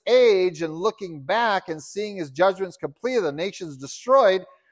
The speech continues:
we go, "Well, that was just. That was a just." Why? Because of Christ. And so we're seeing Christ not only as Savior, but as Judge of all the earth.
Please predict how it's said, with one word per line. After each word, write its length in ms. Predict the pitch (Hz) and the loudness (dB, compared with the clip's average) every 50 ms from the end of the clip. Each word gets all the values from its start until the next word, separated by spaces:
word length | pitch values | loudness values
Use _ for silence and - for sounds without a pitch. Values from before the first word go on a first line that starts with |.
| _ _ | _ _
we 120 | 165 175 175 | -6 0 4
go, 240 | 190 185 185 180 170 | 6 6 8 8 8
"Well, 300 | 165 170 180 180 180 165 | 8 8 8 8 6 6
that 240 | 156 160 180 208 220 | 6 4 4 4 4
was 180 | 220 180 135 107 | 2 0 -2 -4
just. 520 | - - 175 214 254 226 - - - - _ - - _ _ _ _ _ _ _ _ _ _ _ _ - | 0 4 6 6 6 6 2 -2 -10 -18 _ -20 -20 _ _ _ _ _ _ _ _ _ _ _ _ -10
That 120 | - 151 | -6 -6
was 140 | 190 190 180 | -4 -4 -6
a 60 | 190 | -6
just." 280 | 180 254 254 233 - - | -4 -2 -4 -4 -4 -2
Why? 540 | 160 180 202 226 240 240 226 208 139 110 95 _ _ _ _ _ - | 0 2 2 2 2 0 -2 -4 -6 -8 -12 _ _ _ _ _ -6
Because 580 | 170 175 - - 214 202 202 202 196 185 165 | -6 -6 -2 2 2 4 4 4 4 2 0
of 160 | 196 175 - | -4 -6 -8
Christ. 720 | - - - 175 185 196 175 131 107 104 - - - - - _ _ _ _ _ _ | -10 -6 0 4 4 6 6 4 0 -4 -12 -16 -16 -18 -20 _ _ _ _ _ _
And 100 | 160 165 | -12 -12
so 420 | - - - 214 202 202 190 - - - _ _ | -12 -6 -2 0 0 0 0 -2 -8 -16 _ _
we're 180 | 156 180 190 185 | -2 0 0 0
seeing 400 | 180 - - 226 226 220 214 185 _ _ _ _ - | -2 -6 -8 -8 -8 -8 -10 -14 _ _ _ _ -2
Christ 300 | - 185 180 175 180 - | 2 2 2 2 0 -2
not 180 | 190 214 247 | -2 -2 -2
only 160 | 240 233 233 | -2 -2 -2
as 140 | 196 170 160 | -2 -4 -4
Savior, 680 | - - - 277 294 320 311 262 180 139 131 139 156 156 - - _ - | -6 -2 0 2 2 2 0 -2 -2 -2 -2 0 -2 -2 -6 -12 _ -6
but 100 | 165 180 | -4 -2
as 240 | 190 185 175 151 135 117 - | 0 0 -2 -4 -10 -12 -2
Judge 480 | - 214 262 294 262 214 175 165 151 | 2 2 4 6 6 4 4 2 -2
of 120 | 175 160 165 | -4 0 2
all 200 | 170 170 170 170 | 2 2 2 2
the 160 | 170 175 202 | 2 2 4
earth. 440 | 240 247 214 147 123 - - _ | 4 4 4 2 0 -4 -10 _